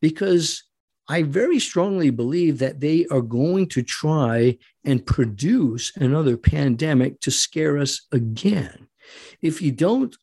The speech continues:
lose your head, and if you don't comply with the lies, you're going to live and recover and be very, very healthy. There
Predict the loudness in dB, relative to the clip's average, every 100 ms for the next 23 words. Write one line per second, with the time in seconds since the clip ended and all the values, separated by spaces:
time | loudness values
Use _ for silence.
0 | -8 0 2 2 0 0 0 0 0 0
1 | 0 -2 -6 _ -16 0 2 2 2 0
2 | 0 2 2 2 -2 -4 -4 -4 0 0
3 | 2 0 0 -2 -2 -2 0 0 2 0
4 | 0 -2 -2 -4 -2 2 2 2 _ _
5 | _ _ _ _ _ _ -4 -2 0 0
6 | 0 -2 -6 0 0 0 -2 -4 -6 _
7 | _ -4 0 0 -2 -6 0 0 0 -4
8 | -2 0 0 -2 0 0 0 0 -2 -2
9 | -6 -8 -8 -8 -20 -20 _ _ _ _
10 | -4 0 2 0 -2